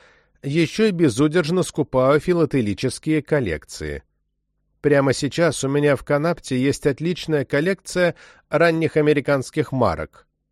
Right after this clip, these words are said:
Её жемчужина — четыре особенные марки из набора Колумб в идеальном состоянии. Хотите?» Он замолчал. «Вижу, что нет.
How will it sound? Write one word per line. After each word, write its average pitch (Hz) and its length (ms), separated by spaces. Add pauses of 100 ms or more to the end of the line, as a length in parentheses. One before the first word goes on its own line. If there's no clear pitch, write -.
(140)
Её 160 340
жемчужина — 139 800 (240)
четыре 190 400
особенные 143 800
марки 113 420
из 165 180
набора 135 420
Колумб 127 580 (160)
в 156 220
идеальном 131 420
состоянии. 78 880 (800)
Хотите?» 147 760 (1000)
Он 123 160
замолчал. 104 640 (640)
«Вижу, 147 420
что 143 200
нет. 87 420